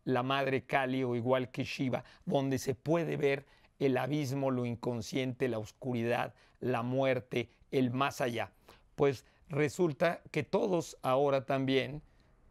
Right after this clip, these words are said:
como aquella serie de televisión nos lo ha recordado, seguimos teniendo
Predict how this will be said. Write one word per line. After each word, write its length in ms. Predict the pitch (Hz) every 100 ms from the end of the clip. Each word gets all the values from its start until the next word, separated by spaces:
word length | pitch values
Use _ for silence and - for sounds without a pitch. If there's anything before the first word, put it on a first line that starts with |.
| -
como 440 | 143 131 127 110 -
aquella 360 | - - 147 135
serie 320 | - 135 127
de 80 | 110
televisión 680 | 123 117 110 101 143 135 -
nos 200 | 123 120
lo 160 | 120 127
ha 40 |
recordado, 680 | 131 107 131 127 135 139 143 -
seguimos 520 | - 139 143 151 131
teniendo 560 | 143 123 131 131 131